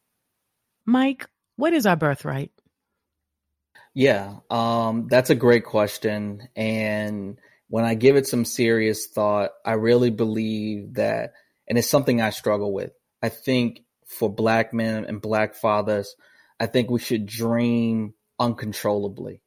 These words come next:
Speaker 2: And what I mean by that is dream hard, because, like, my grandfather, my dad, their parents, they made these sacrifices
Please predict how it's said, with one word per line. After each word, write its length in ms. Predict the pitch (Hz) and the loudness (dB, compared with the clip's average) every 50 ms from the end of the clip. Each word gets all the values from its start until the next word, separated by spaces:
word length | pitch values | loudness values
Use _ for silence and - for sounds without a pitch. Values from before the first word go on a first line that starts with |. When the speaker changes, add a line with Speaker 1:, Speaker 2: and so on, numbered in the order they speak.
| _ _ _ - - | _ _ _ -6 -4
Speaker 2:
And 180 | 120 120 117 | -2 0 0
what 100 | 117 117 | 0 0
I 60 | 117 113 | 0 0
mean 380 | 117 120 127 135 135 131 120 | 2 2 2 4 4 4 4
by 160 | 120 117 117 | 4 4 4
that 240 | 113 113 113 113 113 | 4 2 2 2 2
is 200 | 110 110 104 98 | 0 0 -2 -4
dream 320 | - - 135 147 147 127 107 | -6 -4 -2 0 0 0 0
hard, 460 | 98 107 120 123 123 117 110 104 98 - - - - - - _ _ - | -2 0 2 4 4 4 4 2 -4 -8 -16 -20 -20 -20 -20 _ _ -6
because, 600 | 123 - - - 120 120 113 110 104 110 - - _ _ _ _ _ _ _ _ - | -6 -2 2 4 4 4 4 0 -4 -10 -16 -20 _ _ _ _ _ _ _ _ -2
like, 240 | - 123 120 117 120 | 2 2 2 4 2
my 100 | 131 127 | 2 0
grandfather, 720 | 113 110 123 - 127 127 120 - 123 120 120 117 117 120 | 0 0 2 2 2 2 2 2 2 4 4 4 2 2
my 160 | 113 110 107 101 | 0 -2 -4 -6
dad, 640 | 101 104 117 117 120 120 120 120 117 113 104 - _ _ - - _ - | -2 2 4 6 6 6 6 4 4 2 0 -4 _ _ -20 -20 _ -8
their 260 | 107 107 123 127 123 | -2 0 2 2 2
parents, 640 | 120 - - 120 120 117 117 113 110 104 - - _ _ _ _ _ _ _ _ _ | 0 -2 -4 -2 -2 0 0 -2 -2 -4 -8 -14 _ _ _ _ _ _ _ _ _
they 120 | - 131 143 | 0 0 2
made 340 | 143 139 139 139 139 127 113 | 2 2 4 2 2 2 2
these 240 | 127 127 120 - | 0 -2 0 0
sacrifices 1040 | - 117 113 117 113 143 127 - - 135 131 139 135 - - 147 139 139 - - | 0 2 2 2 0 -2 -4 -2 0 0 0 0 0 -2 -2 -2 -2 -2 -6 -12